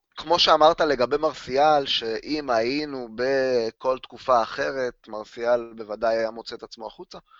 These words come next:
בדרך, אה, בדרך החוצה. בגלל הסיטואציה הזו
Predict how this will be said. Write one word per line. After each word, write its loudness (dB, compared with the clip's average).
בדרך, -6
אה, -4
בדרך -8
החוצה. -12
בגלל 6
הסיטואציה 0
הזו -10